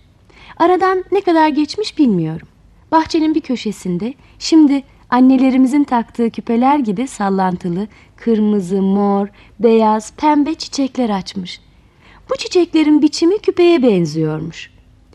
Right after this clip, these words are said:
O yüzden de bahçıvan bu renk renk güzel çiçeklere küpe çiçeği adını vermiş. Sonra da dört tane koparıp kraliçeye götürmüş.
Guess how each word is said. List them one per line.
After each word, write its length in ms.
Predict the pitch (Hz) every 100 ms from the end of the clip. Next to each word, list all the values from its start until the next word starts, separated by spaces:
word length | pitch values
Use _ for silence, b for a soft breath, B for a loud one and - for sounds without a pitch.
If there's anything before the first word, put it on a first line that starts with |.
| B B
O 120 | - 415
yüzden 440 | 277 180 160 165
de 100 | 214
bahçıvan 540 | 233 208 233 226 285 - B B
bu 160 | 294 302
renk 340 | 349 415 -
renk 240 | 262 269 -
güzel 320 | 220 269 269
çiçeklere 680 | - - 190 190 185 285 - _ _ _
küpe 260 | - - 175
çiçeği 460 | - - 156 147
adını 300 | 147 151 147
vermiş. 520 | 147 147 175 180 - _ _ _ _ _ b b
Sonra 480 | - - 453 269 175
da 240 | 160 202 277 b b b -
dört 260 | 349 392
tane 280 | - 240 208
koparıp 460 | 202 208 202 214 269 _ _ _ _
kraliçeye 520 | - 214 170 170 143
götürmüş. 640 | 139 147 - - 151 -